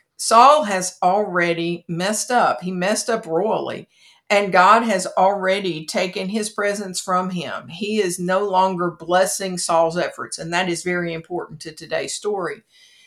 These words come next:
He had Samuel, the prophet, anoint David as a young boy.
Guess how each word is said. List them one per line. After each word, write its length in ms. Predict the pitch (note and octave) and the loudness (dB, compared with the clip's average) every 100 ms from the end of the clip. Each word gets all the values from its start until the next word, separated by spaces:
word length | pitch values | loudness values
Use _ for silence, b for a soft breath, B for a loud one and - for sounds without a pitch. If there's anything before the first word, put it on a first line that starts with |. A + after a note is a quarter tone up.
| b b | b b
He 260 | B3 A#3 G#3+ | 0 2 2
had 600 | G#3+ G#3+ G3 F#3+ F3+ - _ _ _ _ _ _ | 4 6 6 6 2 -6 _ _ _ _ _ _
Samuel, 580 | - - B3 G#3 F3 F#3+ | -2 4 6 6 2 0
the 100 | G3 | -4
prophet, 600 | - B3 A#3 A3 F3 D#3+ | 2 8 8 8 0 -2
anoint 500 | F#3+ F#3 F#3 G#3 A#3 | -2 -2 -2 -2 0
David 460 | - E3+ E3+ E3+ E3+ | 2 2 2 -2 0
as 200 | F3+ F3+ | -2 0
a 80 | F3 | -2
young 260 | F3 F3+ | -2 -4
boy. 400 | F#3 D#3 B2+ C#3 | -4 -4 -4 -8